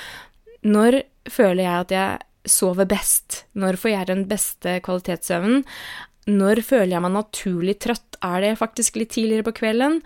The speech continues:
Og er det deiligere for meg å stå opp tidlig? Eller er jeg et B-menneske som først sovner litt senere og også trenger å sove litt lengre? Ha respekt for den sirkadiske rytmen din. Den kan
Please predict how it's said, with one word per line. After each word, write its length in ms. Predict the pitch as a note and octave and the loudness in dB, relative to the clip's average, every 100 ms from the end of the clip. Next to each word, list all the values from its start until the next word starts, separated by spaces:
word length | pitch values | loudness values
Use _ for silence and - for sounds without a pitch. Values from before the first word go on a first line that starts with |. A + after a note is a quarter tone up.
| - - | -10 -18
Og 140 | - - | -14 -4
er 300 | F#3 E3+ F#3+ | -2 0 0
det 60 | G#3 | 0
deiligere 420 | A#3 G3+ F#3 F#3 G3+ | 0 -2 -2 -4 -2
for 80 | G#3 | -4
meg 160 | G3 | -2
å 60 | G#3 | -4
stå 180 | - G3 | -2 -4
opp 80 | G3+ | -2
tidlig? 300 | B3+ A3 C4 F4+ - - - - - | -2 0 2 0 -4 -20 -20 -12 0
Eller 320 | G#3+ A3+ D#4+ - | 2 4 2 0
er 240 | F3+ G3 | 0 0
jeg 240 | F#3+ E3 E3 | 0 -2 -4
et 100 | G3+ | -4
B-menneske 640 | F3 D#3+ E3 E3 - A#3+ D4 - - - - | -6 -4 -6 -6 -2 0 0 -4 -20 -20 -8
som 460 | - - G#3+ G#3+ A3+ | -2 2 2 4 0
først 360 | A#3 F#3+ F#3+ - | -2 -4 -4 -2
sovner 440 | - G#3 F3+ F#3 G3 | 2 2 0 -4 -4
litt 160 | G#3 - | -6 -4
senere 640 | - G#3 E3 D#3+ F3+ A#3+ | 0 0 0 -2 0 0
og 240 | - A#3+ F#3 | 2 0 0
også 220 | - G#3+ | -4 -6
trenger 280 | G#3 F#3 F3+ | -4 -4 -4
å 80 | G3+ | -6
sove 400 | - B3+ E3 E3+ | 0 0 0 -2
litt 240 | F3 - | -4 -6
lengre? 380 | D#3+ D3 D3+ E3 - _ - - | -10 -8 -4 -6 -6 _ -20 -4
Ha 80 | A3 D4+ | 2 2
respekt 560 | G4 - - B3+ - | 2 0 0 -4 -4
for 120 | - | -2
den 120 | G3+ G3+ | -2 0
sirkadiske 600 | A3 - E3+ E3 - G#3 | -2 -4 -8 -8 -6 -4
rytmen 320 | G#3 E3+ D#3+ | -4 -6 -4
din. 200 | F3+ F#3+ - - - - G#3+ | -4 -4 -10 -20 -20 -10 0
Den 200 | B3+ D#4+ | 2 2
kan 340 | - B3 C4 | -2 0 0